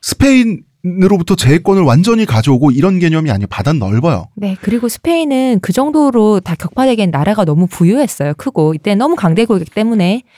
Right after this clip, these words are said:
Speaker 1: 예. 즉, 어, 신대륙에 숟가락을 올리는 거 있죠. 겸상하게 됐다.
Speaker 2: 태평양은
Speaker 1: 요 정도로 보면 맞아요.
Speaker 2: 스페인의 함선이나 스페인의 상선만 다니는 곳이었거든요. 그걸 엘자베스도 함께, 영국도 함께 하게 된 거죠. 그 드레이크가 태평양을 처음 봤다 그랬거든.
Speaker 1: 음.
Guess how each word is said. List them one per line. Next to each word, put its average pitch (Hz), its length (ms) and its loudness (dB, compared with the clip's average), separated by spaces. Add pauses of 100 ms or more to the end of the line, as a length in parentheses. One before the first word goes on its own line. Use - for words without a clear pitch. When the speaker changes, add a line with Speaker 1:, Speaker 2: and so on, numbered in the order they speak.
(140)
Speaker 1:
예. 82 260 0 (260)
즉, 170 280 0 (100)
어, 117 220 2
신대륙에 254 460 0
숟가락을 262 400 0
올리는 120 260 2
거 98 100 -8
있죠. 98 280 -4 (300)
겸상하게 165 560 2
됐다. 101 420 -4 (100)
Speaker 2:
태평양은 330 320 0
Speaker 1:
요 165 220 4
정도로 147 160 2
보면 113 160 2
맞아요. 90 260 -4
Speaker 2:
스페인의 370 640 0
함선이나 202 720 0
스페인의 339 380 -2
상선만 349 380 0
다니는 160 280 0
곳이었거든요. 147 880 -4
그걸 233 320 -2
엘자베스도 202 380 -4
함께, 233 340 -2
영국도 226 340 2
함께 285 280 -4
하게 254 220 -2
된 147 140 -2
거죠. 160 400 -4 (120)
그 226 520 0
드레이크가 190 920 -2 (240)
태평양을 240 760 0
처음 381 240 -4
봤다 208 200 -4
그랬거든. 147 360 -8
Speaker 1:
음. 87 240 -10